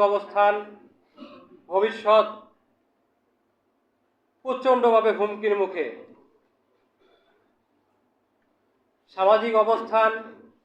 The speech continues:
দেশের নাগরিক হিসেবে আমাদের যে মৌলিক অধিকার পাবার কথা,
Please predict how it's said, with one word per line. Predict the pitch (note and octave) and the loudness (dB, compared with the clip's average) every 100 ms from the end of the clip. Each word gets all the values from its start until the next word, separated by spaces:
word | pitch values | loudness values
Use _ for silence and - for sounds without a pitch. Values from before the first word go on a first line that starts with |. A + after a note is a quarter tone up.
| _ _ _ _ _ _ _ _ _ _ _ _ _ _ _ _ _ _ _ _ | _ _ _ _ _ _ _ _ _ _ _ _ _ _ _ _ _ _ _ _
দেশের | F3 G#3+ G#3+ G3+ | -8 -4 -2 2
নাগরিক | A3 G#3 A#3 A3+ G3+ | 2 0 -4 -8 -8
হিসেবে | G3 G#3 G3+ G3 G3 - - - - - - _ _ _ _ _ _ _ _ _ _ _ _ _ _ _ _ _ _ | -6 -2 0 0 -4 -16 -20 -20 -20 -20 -20 _ _ _ _ _ _ _ _ _ _ _ _ _ _ _ _ _ _
আমাদের | E3 G3 G#3 G#3 | 0 2 2 0
যে | G3+ G3+ | -2 0
মৌলিক | F#3+ G3+ G#3 G#3 - - - - - _ _ _ _ _ _ _ _ | 2 2 2 0 -6 -18 -20 -20 -20 _ _ _ _ _ _ _ _
অধিকার | E3+ F3 G#3 A3 G#3+ G#3+ - - _ _ _ _ _ _ | -8 -4 0 2 2 0 -10 -20 _ _ _ _ _ _
পাবার | E3 F3+ G3+ G3 | 0 4 4 4
কথা, | F#3+ - F3 | -2 -2 -2